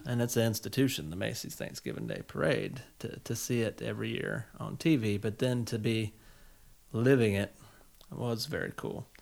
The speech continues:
Uh, and yeah, that was a special experience. And, uh, that's just one of the cool things about having a Thanksgiving season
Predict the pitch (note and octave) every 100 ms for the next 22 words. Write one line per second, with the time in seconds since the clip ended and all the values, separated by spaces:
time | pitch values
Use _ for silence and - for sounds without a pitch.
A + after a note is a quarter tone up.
0 | - - - - - - G2 F#2+ - A2+
1 | - - - - - - - - - -
2 | E3 G#2 B2+ C#3 C3 - C3 A#2+ C#3 -
3 | - C3+ B2 - - - - - - -
4 | - A#2 - - - - - - - -
5 | - - G#3 F3+ D#3+ F3 F3+ F3 F3 F#3
6 | E3+ G3 D3 A2+ G#2+ A2+ A2+ A#2 A#2+ B2
7 | B2 B2 A#2+ A2 - - - - - -
8 | - - A#2 A#2 - B2 C3 C3 B2+ A#2
9 | - - - - C#3 C3 B2+ C3 C#3